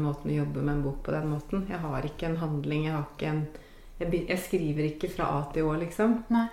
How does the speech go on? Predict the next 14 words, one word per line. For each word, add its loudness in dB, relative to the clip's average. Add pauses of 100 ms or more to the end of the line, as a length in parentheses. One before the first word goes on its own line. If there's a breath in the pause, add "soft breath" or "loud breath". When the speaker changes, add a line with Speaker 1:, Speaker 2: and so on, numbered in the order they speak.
(380)
Speaker 1:
Jeg 8
legger 8
Speaker 2:
Mm. 6
Speaker 1:
ark 2
utover 0
gulvet, 2 (100)
og 2
så 2 (1700 loud breath)
kanskje 6
kunne 4
like 2
gjerne 2
side 2
femti 0